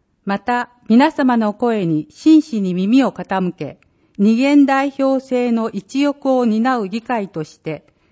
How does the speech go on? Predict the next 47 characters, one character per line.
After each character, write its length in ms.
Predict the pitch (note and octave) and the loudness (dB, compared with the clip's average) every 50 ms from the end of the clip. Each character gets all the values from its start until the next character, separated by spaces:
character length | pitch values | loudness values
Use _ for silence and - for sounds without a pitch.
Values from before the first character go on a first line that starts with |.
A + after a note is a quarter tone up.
| _ _ _ | _ _ _
そ 160 | - - A3+ | -4 -2 0
の 180 | A#3+ A#3+ A#3+ - | 0 0 0 -2
役 300 | - G3 A3 G#3+ - C#4 | -4 -6 -6 -4 -2 0
割 300 | C#4 C#4+ C#4 C4 C4+ C4 | 0 0 0 0 -2 -6
と 300 | C4 - A#3+ A#3+ A#3 - _ | -6 -6 -4 -4 -6 -6 _
責 340 | _ - A3 A3 - C#4+ D4 | _ -10 -8 -4 0 4 6
任 320 | D4 C#4+ C#4+ C#4 C4+ B3+ | 6 6 6 6 4 2
を 80 | B3+ B3 | 0 -2
果 140 | - - G3+ | -6 -8 -8
た 160 | - G#3+ A3 | -6 -6 -8
し、 340 | G#3+ - - - D3+ D3 C#3+ _ _ _ _ _ _ _ _ _ _ _ _ _ | -8 -12 -16 -16 -14 -14 -14 _ _ _ _ _ _ _ _ _ _ _ _ _
本 280 | - C#4+ D4 D#4 D4+ C#4+ | 2 4 6 6 6 4
市 220 | D4 - - F#3 | 2 -4 -6 -4
の 160 | F3+ E3 E3+ | -4 -4 -4
さ 200 | F3 - C#4 D4 | -6 -6 -6 -4
ら 120 | D4 C#4+ B3+ | -2 -2 -2
な 140 | A#3 G#3+ | -2 -2
る 100 | G3 F3+ | -4 -6
発 260 | F3 - F3+ E3+ - _ _ | -8 -8 -8 -10 -10 _ _
展 220 | - A3 G#3+ G#3 G3+ | -8 -8 -6 -8 -8
と、 340 | _ - G3+ G3 G3 G3 _ _ _ _ _ _ _ _ | _ -6 -6 -6 -6 -8 _ _ _ _ _ _ _ _
住 300 | _ - - A3+ A#3+ C#4 | _ -6 -2 2 4 6
み 60 | C#4+ D4 | 6 6
よ 140 | D4+ D4+ D4 | 6 4 4
い 100 | B3 G#3 | 2 0
街 260 | G3 G3 - - C4+ | 0 -2 -4 -4 -4
づ 160 | B3 C#4 C#4+ | -4 -4 -4
く 140 | - C#4 B3 | -4 -4 -4
り 120 | G#3 F#3+ | -4 -2
の 140 | F#3 F#3 F3+ | -4 -4 -6
実 280 | D3+ - - _ B3+ C4 | -8 -10 -10 _ -6 -4
現 260 | - C4+ C4+ C4+ B3+ | 0 2 2 4 4
に 100 | B3 B3 | 4 2
向 140 | A3+ A3+ A3 | 0 -2 -4
け 140 | - A3+ A3 | -6 -8 -8
て 360 | - A3+ G#3+ G#3 - _ _ _ | -6 -8 -8 -8 -10 _ _ _
力 400 | - - - D4+ D#4 D#4 D4+ C4+ | -18 -6 -4 -2 0 0 0 -2
を 80 | G#3+ F#3+ | -2 -4
尽 140 | - - - | -8 -12 -10
く 140 | - B3 B3 | -10 -10 -10
し 100 | - - | -8 -8
て 140 | - F3+ | -6 -4
ま 200 | F3 E3+ F3 F3+ | -4 -2 -4 -4
い 80 | F#3 F3+ | -6 -6
り 120 | D#3+ E3 | -6 -6
ま 180 | E3 E3 E3 | -6 -6 -8
す。 40 | D#3+ | -10